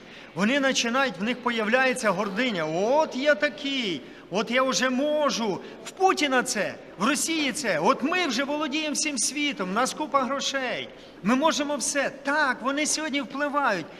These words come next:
вони сьогодні багато роблять, але Господь противиться цьому.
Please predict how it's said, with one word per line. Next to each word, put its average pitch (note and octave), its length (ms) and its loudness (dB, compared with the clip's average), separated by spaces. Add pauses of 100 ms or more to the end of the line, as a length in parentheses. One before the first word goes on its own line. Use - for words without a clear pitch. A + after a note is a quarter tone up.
(140)
вони C4 240 2
сьогодні D4 340 -2
багато C4+ 500 2
роблять, G#3+ 380 0 (340)
але A#3+ 260 2
Господь C#4 760 0
противиться A3+ 720 -2
цьому. E3+ 400 -6